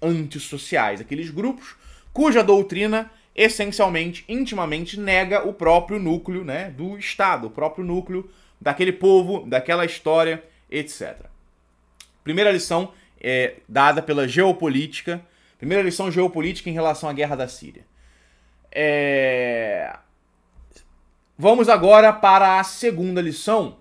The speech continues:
e essa aí sim a gente pode entrar em questões mais recentes. Nós vimos a investida do Tahrir al-Sham. Essa investida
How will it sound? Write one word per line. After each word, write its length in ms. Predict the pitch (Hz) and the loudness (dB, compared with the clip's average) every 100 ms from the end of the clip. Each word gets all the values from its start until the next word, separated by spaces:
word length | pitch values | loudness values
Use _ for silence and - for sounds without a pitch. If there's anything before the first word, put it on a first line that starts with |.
| _ _ _ _ | _ _ _ _
e 120 | 180 | 2
essa 280 | 196 214 214 | 4 4 2
aí 120 | 196 | -2
sim 240 | 208 - 185 | -4 -8 -8
a 40 | |
gente 220 | 165 175 | -6 -10
pode 340 | - 151 151 156 | 0 2 2 0
entrar 500 | 156 147 143 143 139 | -6 0 2 2 2
em 160 | 139 | -4
questões 580 | 143 147 139 - 135 131 | -8 -8 -8 -10 -10 -8
mais 300 | 127 127 123 | -4 -4 -4
recentes. 640 | 127 117 110 90 - - - _ _ _ _ _ | -8 -10 -10 -12 -14 -20 -20 _ _ _ _ _
Nós 280 | 135 208 233 | 4 6 6
vimos 400 | 190 240 233 196 | 4 0 0 2
a 100 | 196 | 2
investida 600 | 196 190 180 - 170 165 | 2 -2 -4 -8 -8 -6
do 160 | 147 147 | -6 -2
Tahrir 360 | 160 135 127 | -2 -2 -2
al-Sham. 520 | 120 120 - 151 202 240 _ - | -2 -2 -6 -6 -6 -12 _ -10
Essa 420 | - 226 220 - 196 | 2 2 4 0 -2
investida 1000 | 190 175 170 - - 190 160 110 82 | -2 -2 -2 -4 -10 -6 -6 -6 -10